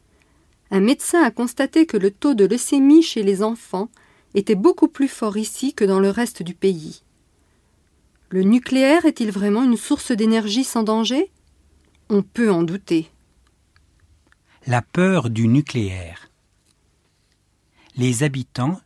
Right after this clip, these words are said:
Speaker 2: du Cap de la Hague, en Bretagne, n'ont jamais vraiment lutté contre l'installation d'une usine de retraitement de déchets nucléaires dans leur région en mille neuf cent soixante-deux.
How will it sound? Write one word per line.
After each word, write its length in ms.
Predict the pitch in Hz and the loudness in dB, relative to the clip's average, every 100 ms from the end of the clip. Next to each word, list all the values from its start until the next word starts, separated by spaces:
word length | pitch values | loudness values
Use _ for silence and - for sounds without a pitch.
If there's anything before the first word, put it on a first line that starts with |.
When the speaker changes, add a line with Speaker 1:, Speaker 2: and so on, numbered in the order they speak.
| _ | _
Speaker 2:
du 160 | 110 113 | -6 -6
Cap 400 | - 165 - - - | -2 -4 -4 -16 -8
de 80 | 117 | -6
la 160 | 104 | -6
Hague, 520 | 101 120 127 156 175 180 _ _ _ _ | -6 -4 -2 -2 -6 -10 _ _ _ _
en 140 | 135 113 | -2 -2
Bretagne, 640 | 95 95 104 127 156 160 _ _ _ _ _ _ _ _ _ _ | -4 -8 -6 -4 -4 -6 _ _ _ _ _ _ _ _ _ _
n'ont 220 | 131 135 | 2 2
jamais 540 | 117 113 170 175 180 170 | 2 2 2 2 2 0
vraiment 400 | 120 143 135 131 | -2 -2 0 0
lutté 600 | 113 101 - 110 156 - _ _ _ _ | -2 -4 -6 -6 -6 -10 _ _ _ _
contre 400 | 127 127 - 113 | 0 0 0 -4
l'installation 1040 | 101 107 - 127 110 104 - - 131 165 - _ _ _ | -2 -2 -2 -4 -4 -4 -6 -2 -2 -2 -6 _ _ _
d'une 240 | 110 123 120 | -2 2 4
usine 560 | 120 110 175 160 123 | 2 2 2 2 2
de 80 | 107 | 0
retraitement 920 | 107 107 143 - 143 120 101 101 156 - _ _ | -2 -2 -4 -4 -6 -2 -2 0 -2 -6 _ _
de 160 | 107 107 | -2 -2
déchets 480 | 98 113 - 139 117 | 0 0 0 0 -2
nucléaires 800 | 104 - 101 95 98 135 151 _ _ _ _ _ | -2 -4 -6 -6 -6 -8 -10 _ _ _ _ _
dans 160 | - 110 | -2 0
leur 180 | 104 98 | 0 -2
région 600 | - 113 101 98 110 165 _ _ _ _ _ _ _ | -2 -4 -2 -4 -4 -4 _ _ _ _ _ _ _
en 120 | 175 | 0
mille 220 | 165 151 131 | 2 4 2
neuf 160 | 120 | 0
cent 220 | - 135 | -2 -4
soixante-deux. 640 | 123 123 - 113 104 98 95 | -4 -8 -4 -4 -2 -4 -8